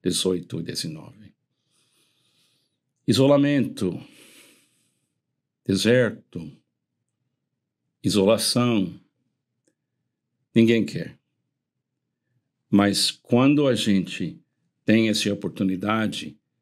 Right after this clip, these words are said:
de parar de ouvir todas as vozes e só ouvir a única voz que importa,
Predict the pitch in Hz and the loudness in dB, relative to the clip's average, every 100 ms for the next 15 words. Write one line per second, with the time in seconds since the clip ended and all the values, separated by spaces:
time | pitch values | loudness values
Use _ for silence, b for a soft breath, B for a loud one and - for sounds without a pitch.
0 | _ _ _ - 98 104 98 98 98 107 | _ _ _ -8 0 2 2 2 2 2
1 | 139 127 113 98 104 - 104 90 95 90 | 0 0 0 0 -2 -2 -4 -4 -6 -6
2 | 98 101 95 87 82 - - _ _ - | -2 0 0 -4 -8 -12 -16 _ _ -6
3 | 98 - - 117 - 104 92 107 104 - | -2 0 2 0 0 -2 0 -2 -4 -8
4 | - 98 110 127 113 - 85 92 95 90 | -4 0 4 2 0 -4 -2 -2 -2 -6
5 | - - 85 95 92 90 - | -6 -6 -4 -2 -4 -6 -16